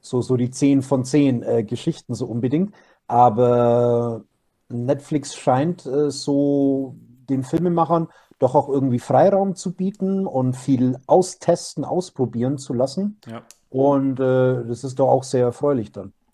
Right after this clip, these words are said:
Speaker 2: Genau, also wo, wo man auf Netflix dann doch viele mittelmäßige findet, ist hier mal wieder dann doch einer der besseren dabei.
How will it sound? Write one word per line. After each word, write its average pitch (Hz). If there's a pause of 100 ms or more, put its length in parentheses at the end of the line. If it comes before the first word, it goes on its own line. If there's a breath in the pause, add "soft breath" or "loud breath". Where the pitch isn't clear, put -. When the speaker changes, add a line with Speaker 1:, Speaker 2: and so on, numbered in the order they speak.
Speaker 2:
Genau, 101
also 104
wo, 127
wo 117
man 117
auf 110
Netflix 120
dann 104
doch 123
viele 113
mittelmäßige 123
findet, 123 (280 soft breath)
ist -
hier 165
mal 147
wieder 131
dann 117
doch 117
einer 104
der 104
besseren 85
dabei. -